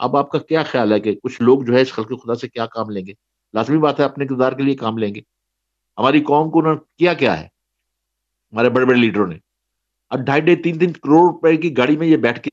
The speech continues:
आते हैं, बड़े मजे से तकरीर करते हैं, चाहे हुक्मरान हो या अपोजिशन हो।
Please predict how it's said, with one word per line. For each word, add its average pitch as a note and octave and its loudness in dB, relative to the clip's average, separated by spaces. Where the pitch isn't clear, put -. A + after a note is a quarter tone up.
आते D3+ -2
हैं, C3+ -6
बड़े C#3+ 4
मजे D3+ 4
से C#3 -4
तकरीर C#3+ 0
करते D3 0
हैं, B2 -4
चाहे C#3+ 2
हुक्मरान B2 2
हो F3+ 2
या E3+ 6
अपोजिशन A#2+ 0
हो। G#2+ -10